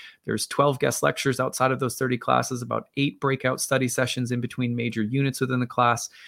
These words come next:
You have lots of time to ask questions. We have a tutoring staff that is there in the group forum all year round. You can ask me questions at any point in time. There's always a very quick response time if you need help.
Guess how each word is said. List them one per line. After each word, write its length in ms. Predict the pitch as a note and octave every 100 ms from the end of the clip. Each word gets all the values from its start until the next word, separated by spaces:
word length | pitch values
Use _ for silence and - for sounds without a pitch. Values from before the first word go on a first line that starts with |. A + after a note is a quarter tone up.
| - -
You 100 | A#2
have 60 |
lots 240 | A#2+ C3 C3+
of 80 |
time 400 | - C3+ C3 B2+ B2 _
to 80 | -
ask 180 | G#2 -
questions. 360 | D3 C#3 C#3
We 60 | B2
have 80 | A2+
a 60 |
tutoring 420 | G#2 - C#3+ C#3+ B2+
staff 400 | - C3 B2 -
that 180 | A#2+ - - _ -
is 220 | A#2+ A2+
there 300 | B2+ B2+ B2
in 240 | B2+ A#2+ A2
the 140 | A2+
group 260 | A#2 B2 -
forum 480 | - C#3+ C#3+ C#3 -
all 180 | C3 C3
year 160 | B2+ A#2
round. 280 | B2+ C3 C3
You 80 |
can 100 | A#2
ask 240 | A2+ G#2+ -
me 140 | D3
questions 400 | C#3+ C#3 - B2+
at 160 | A2+ G#2
any 200 | B2+ C3+
point 260 | C3 C3+ B2+
in 60 | A#2+
time. 320 | A#2+ A#2+ B2 - _
There's 80 | C3
always 140 | F#3+
a 40 | D#3
very 200 | D3+ D#3+
quick 340 | - D#3+ -
response 460 | B2+ - B2 A#2+ -
time 220 | A#2 A#2
if 120 | A2+
you 100 | B2+
need 140 | B2
help. 320 | A2 A2+ A2